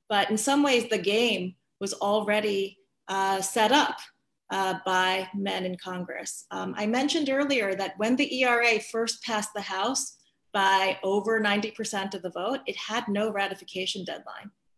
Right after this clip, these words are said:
Uh, that was, uh, in the month of the fiftieth anniversary of women's suffrage. And once the House passed it, the Senate could have said, "It's the fiftieth anniversary of women's suffrage, let's get an E R A." But they did not do that.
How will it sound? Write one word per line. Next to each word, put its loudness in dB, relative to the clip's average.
Uh, -6
that -4
was, -6
uh, 0
in 4
the 0
month 0
of -6
the -10
fiftieth -4
anniversary -2
of -8
women's -2
suffrage. -8
And -4
once 0
the -2
House 0
passed -4
it, -2
the 0
Senate 2
could 0
have 0
said, 2
"It's -10
the -4
fiftieth 0
anniversary 2
of 0
women's 0
suffrage, 0
let's 2
get 2
an -4
E 2
R 6
A." 2
But 0
they 6
did 0
not 2
do 0
that. -6